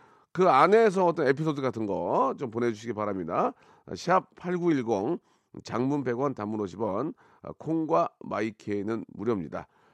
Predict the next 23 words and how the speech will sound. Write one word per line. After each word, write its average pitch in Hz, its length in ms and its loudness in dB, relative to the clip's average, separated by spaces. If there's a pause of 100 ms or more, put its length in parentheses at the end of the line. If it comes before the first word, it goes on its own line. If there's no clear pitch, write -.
아, 107 500 -2 (400)
혹시나 185 340 4
이 160 260 4
큰 190 180 -6
파장이 220 340 4
될 175 140 6
수 151 120 -2
있는데 123 520 2
이 139 80 2
방송 139 300 2
듣고 123 140 -8
계신 135 240 2
라디오 123 240 4
작가님들, 117 760 0 (320)
아, - 100 -10
자기가 117 260 2
썼던 139 320 -2
거 123 360 2
계속 139 260 0
모아두는 143 400 6
건 160 100 4
좋아요. 117 320 4
그러나 127 380 2